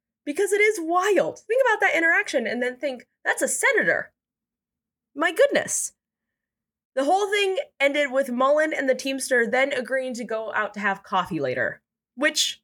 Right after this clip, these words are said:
<laughs> listen, obviously I'm glad there was not a fight on the Senate floor because that would have been embarrassing. But having the whole thing end by saying, "Let's go to coffee together," is also embarrassing in a different way. So,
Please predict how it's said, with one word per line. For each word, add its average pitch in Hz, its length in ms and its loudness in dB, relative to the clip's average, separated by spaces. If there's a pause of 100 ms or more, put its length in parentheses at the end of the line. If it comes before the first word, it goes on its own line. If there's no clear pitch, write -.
<laughs> - 880 -8
listen, 147 560 -4
obviously 302 760 0
I'm 269 200 -8
glad 220 440 0
there 220 100 -6
was 226 140 -8
not 269 160 -4
a 277 40 -12
fight 202 360 -2
on 220 120 -4
the 226 80 -4
Senate 214 360 0 (120)
floor 156 540 0 (300)
because 196 260 -2
that 202 120 0
would 214 120 2
have 214 60 0
been 233 140 -2
embarrassing. 156 1080 -4 (600)
But 175 180 0
having 339 240 2
the 285 100 2
whole 220 140 2
thing 226 220 0
end 202 240 -2
by 165 120 2
saying, 165 280 0
"Let's 175 160 -4
go 190 120 -2
to 165 60 -6
coffee 151 340 -4
together," 220 300 -2
is 185 160 -2
also 139 260 -2
embarrassing 143 520 -6
in 208 80 2
a 214 60 2
different 175 340 -2
way. - 260 -8
So, 131 300 -10